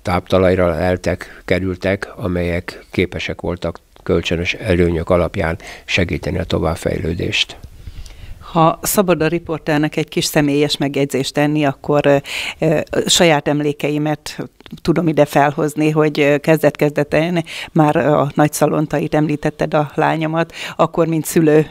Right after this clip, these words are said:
Speaker 2: vettem részt a különböző rendezvényeken, azután pedig mint segítő, vagy szereplő bármelyik városban, ö, voltunk, ö, mi is Rahón, Nagybocskón, Lengyelországba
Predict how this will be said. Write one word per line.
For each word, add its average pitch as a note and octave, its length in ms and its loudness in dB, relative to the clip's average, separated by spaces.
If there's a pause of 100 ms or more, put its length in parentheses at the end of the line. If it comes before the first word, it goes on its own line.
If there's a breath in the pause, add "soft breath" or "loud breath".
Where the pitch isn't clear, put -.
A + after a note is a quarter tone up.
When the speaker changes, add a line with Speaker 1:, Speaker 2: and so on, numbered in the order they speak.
Speaker 2:
vettem D3+ 400 0
részt D3 380 0
a C#3+ 80 4
különböző D3+ 720 4 (300 loud breath)
rendezvényeken, F3 920 4 (180 loud breath)
azután D#3+ 460 2
pedig D3+ 520 0
mint D3 440 2
segítő, D#3 720 4 (200)
vagy D#3 160 2
szereplő D3 680 2 (240 loud breath)
bármelyik D3 540 0
városban, C#3+ 680 0
ö, - 240 -6 (320)
voltunk, D3+ 520 2
ö, C#3+ 80 2 (340 loud breath)
mi E3 100 4
is D3+ 240 4
Rahón, D3 400 2
Nagybocskón, C#3+ 880 2
Lengyelországba D3 1000 2